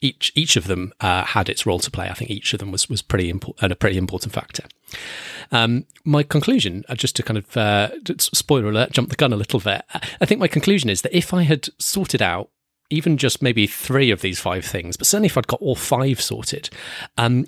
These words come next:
I could have made, uh, a hu-, huge amount more progress in that first year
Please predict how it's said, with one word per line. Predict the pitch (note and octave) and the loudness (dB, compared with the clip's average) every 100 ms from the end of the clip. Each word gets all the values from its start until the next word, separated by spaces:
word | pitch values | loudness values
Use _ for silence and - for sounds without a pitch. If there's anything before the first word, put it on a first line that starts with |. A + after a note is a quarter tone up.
| - | -2
I | - C3+ | -2 0
could | - D3 | 2 2
have | C#3+ - | 2 2
made, | B2+ A#2 A2 - - - _ _ | 4 4 4 0 -8 -18 _ _
uh, | - G#2+ G#2+ A2 C3+ F3 - | -2 0 0 -2 -4 -6 -4
a | D#3 | -4
hu-, | C#3+ - F3+ D3 - | -2 0 2 0 2
huge | D#3+ D3 | 2 2
amount | A#2 F#2 | 0 -2
more | G#2 F#2 | -4 0
progress | A2 G2 G2+ - - | 2 2 0 -2 0
in | G#2 G2+ F#2+ | 0 0 -2
that | F2+ - | -4 -6
first | - G2+ F#2 - | -4 0 0 0
year | F#2+ | -2